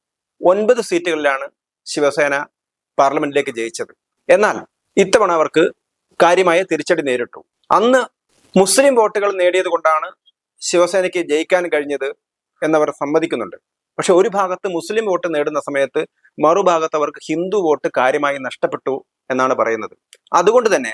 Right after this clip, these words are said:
ശിവസേനയുടെ പ്രമുഖരായ നേതാക്കൾ എന്ത് തന്നെ പറഞ്ഞാലും, ശിവസേനയുടെ നേതൃരംഗത്ത് രണ്ടാം നിരയുള്ള നേതാക്കളൊക്കെ തന്നെ പറയുന്നത് ശിവസേന കോൺഗ്രസ് സഖ്യം വിട്ട് ഒറ്റയ്ക്ക് മത്സരിക്കണം. കാരണം ശിവസേന അവരുടെ ഐഡിയോളജി, ആദർശത്തെ അവർ കൈവിട്ടു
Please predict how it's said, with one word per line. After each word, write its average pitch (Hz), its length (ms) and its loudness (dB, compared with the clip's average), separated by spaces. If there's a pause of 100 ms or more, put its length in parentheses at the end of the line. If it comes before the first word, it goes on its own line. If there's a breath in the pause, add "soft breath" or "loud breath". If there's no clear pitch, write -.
(100)
ശിവസേനയുടെ 170 600 2 (500)
പ്രമുഖരായ 190 500 2 (120)
നേതാക്കൾ 165 420 -4
എന്ത് 170 200 -8
തന്നെ 165 200 -6
പറഞ്ഞാലും, 120 400 -8 (520)
ശിവസേനയുടെ 175 540 2
നേതൃരംഗത്ത് 170 680 -2 (120)
രണ്ടാം 175 320 0
നിരയുള്ള 180 300 -2
നേതാക്കളൊക്കെ 143 540 -4
തന്നെ 139 180 -2
പറയുന്നത് 123 420 -4 (440)
ശിവസേന 143 460 0 (320)
കോൺഗ്രസ് 160 420 -2
സഖ്യം 147 280 -6
വിട്ട് 120 220 -6 (320)
ഒറ്റയ്ക്ക് 143 320 -2
മത്സരിക്കണം. 127 540 -6
കാരണം 170 240 0 (540)
ശിവസേന 180 380 0 (120)
അവരുടെ 160 240 2 (140)
ഐഡിയോളജി, 170 460 -4 (540)
ആദർശത്തെ 180 500 -2
അവർ 147 120 -2 (120)
കൈവിട്ടു 160 440 -2